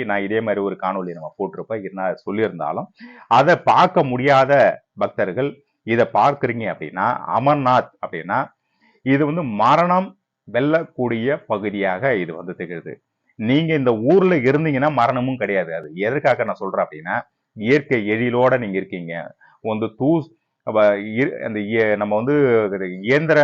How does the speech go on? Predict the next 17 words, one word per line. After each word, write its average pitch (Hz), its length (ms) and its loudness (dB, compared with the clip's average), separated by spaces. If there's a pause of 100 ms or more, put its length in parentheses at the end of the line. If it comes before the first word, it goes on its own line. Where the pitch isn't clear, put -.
(140)
மயம்-, 117 440 0 (120)
மயமாக்கப்பட்ட 107 800 0
பகுதியில் 95 440 -4
நம்ம 85 180 -8
இருக்கும்போது 87 480 -10 (460)
அந்த 95 200 -4 (200)
காற்றோடைய 95 580 0
மாசு, 87 460 -6 (540)
இயற்கையோடைய 98 640 -2
மாசு 90 440 -6 (400)
எதுவுமே 104 480 -4 (100)
இல்லாம 120 460 0
இங்க 98 160 -8 (140)
இந்த 113 220 -6 (140)
இருக்கக்கூடிய 139 560 -4
இந்த 95 140 -8
இயற்கையான 135 640 -2